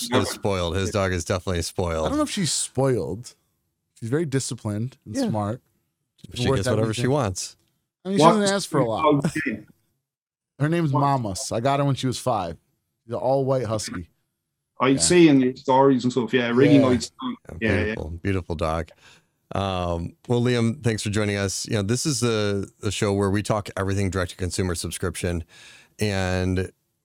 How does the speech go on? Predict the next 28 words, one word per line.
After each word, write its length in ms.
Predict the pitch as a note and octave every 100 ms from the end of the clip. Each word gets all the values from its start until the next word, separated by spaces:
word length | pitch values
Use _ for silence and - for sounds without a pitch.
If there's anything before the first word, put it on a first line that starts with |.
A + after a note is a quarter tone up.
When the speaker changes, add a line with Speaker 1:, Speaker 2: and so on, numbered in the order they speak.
| _ _
Speaker 1:
we've 180 | G2+ A2+
been 140 | A#2
watching 360 | G#2 C3+ - G3
your 140 | C3+ A2+
email. 300 | A2 E2+ D#2
So 400 | - A#2 G#2 G#2
it's 140 | A2 -
been 120 | A#2
interesting 600 | C#3 C3+ - G#2+ G2+ G2
because 420 | A2 G#2 G2+ F#2 G2+
on 680 | G2 G2 G2 F#2+ F#2+ F#2+ F#2
September 380 | - F#2+ C3 B2+
twenty, 340 | - A2+ G2+ - - - -
no, 160 | A#2
sorry, 280 | F#2 G2+ E2+
September 420 | - G2 C3+ C3+
thirtieth, 760 | - _ D#3 D3+ A2 F#2 G#2+ - - - - - _
got 100 | -
an 80 | A#2+
email 260 | A#2 G#2+ G#2
from 220 | - G2+
you 100 | G2
saying 260 | F#2 G2+ G2
over 200 | G#2 F#2+
five 380 | - - G#2+ G2
hundred 400 | A2 G#2+ F#2+ F2
thousand 640 | - - E2+ G2+ G#2 G2+
views 480 | F#2 D#2 D2+ D2+